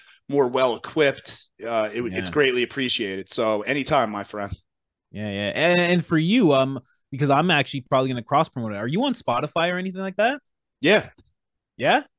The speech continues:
Speaker 1: Yep. On
Speaker 2: Okay,
Speaker 1: Spotify
Speaker 2: perfect.
Speaker 1: and all the, uh, audio platforms that you could pretty much be on.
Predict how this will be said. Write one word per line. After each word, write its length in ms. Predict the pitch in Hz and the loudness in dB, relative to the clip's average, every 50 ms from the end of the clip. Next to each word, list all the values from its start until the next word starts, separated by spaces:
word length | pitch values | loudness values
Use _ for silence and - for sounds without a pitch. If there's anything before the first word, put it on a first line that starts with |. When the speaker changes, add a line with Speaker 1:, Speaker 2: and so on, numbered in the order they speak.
| _ - - | _ -10 -4
Speaker 1:
Yep. 280 | 120 156 185 - - - - | -2 -2 -2 -2 -6 -10 -8
On 180 | - 123 135 - | -4 -4 -4 -4
Speaker 2:
Okay, 80 | 165 | -4
Speaker 1:
Spotify 720 | 151 - - 160 156 160 170 170 - 185 180 175 180 180 | -8 -2 2 4 4 4 4 2 2 2 4 4 4 2
Speaker 2:
perfect. 160 | 180 151 - 127 | 2 0 -2 -2
Speaker 1:
and 180 | 143 139 135 | -2 -2 -2
all 180 | 143 147 151 147 | -2 -2 -2 -2
the, 240 | 143 143 143 147 147 | -2 -4 -2 0 0
uh, 300 | 139 139 139 135 131 127 117 101 _ _ _ - | 2 2 2 2 0 0 -4 -8 _ _ _ -2
audio 340 | 151 160 160 151 147 139 135 | 0 2 2 2 0 -2 -4
platforms 720 | - - 151 139 - - - 147 139 127 127 127 113 - | -4 -6 -8 -8 -8 -8 -8 -6 -4 -4 -4 -4 -6 -4
that 160 | - 131 110 | -4 -6 -6
you 80 | 117 120 | -6 -8
could 240 | - 131 120 113 113 _ _ _ _ _ _ _ _ | -6 -6 -6 -6 -10 _ _ _ _ _ _ _ _
pretty 160 | - 147 131 | -8 -8 -6
much 200 | 123 120 113 - | -6 -6 -8 -6
be 160 | - 123 117 107 | -4 -4 -4 -4
on. 160 | 90 92 | -6 -8